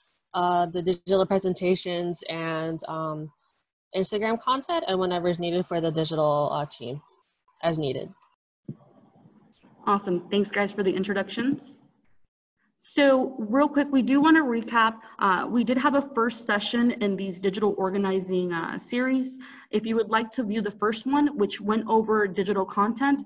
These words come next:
Speaker 2: um, and the three components of it, you can visit, uh, that first, that first, uh, video on harris democrats dot org slash trainings, as well as all the other trainings that we have held,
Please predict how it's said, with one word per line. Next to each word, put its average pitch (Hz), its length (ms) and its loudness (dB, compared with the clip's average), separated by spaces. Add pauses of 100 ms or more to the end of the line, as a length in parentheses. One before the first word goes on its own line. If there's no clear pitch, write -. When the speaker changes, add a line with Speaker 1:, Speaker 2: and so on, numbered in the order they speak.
(280)
Speaker 2:
um, 190 200 2
and 196 100 2
the 190 40 -2
three 208 180 -2
components 214 600 -2
of 277 140 0
it, 302 160 0 (200)
you 220 120 0
can 220 240 2
visit, 220 420 -2 (260)
uh, 196 200 0
that 196 160 2 (120)
first, 247 640 -4
that 202 160 -2
first, 247 380 2
uh, 180 160 -2 (120)
video 202 440 2
on 185 260 2 (220)
harris 247 300 0
democrats 247 640 0
dot 214 260 0
org 247 300 0 (200)
slash 208 400 0
trainings, 151 600 -2 (240)
as 196 160 0
well 214 160 0
as 214 80 -4 (120)
all 214 120 2
the 226 100 2
other 214 160 2
trainings 196 440 0
that 185 140 -4
we 196 120 -6
have 190 120 -4
held, 180 320 -2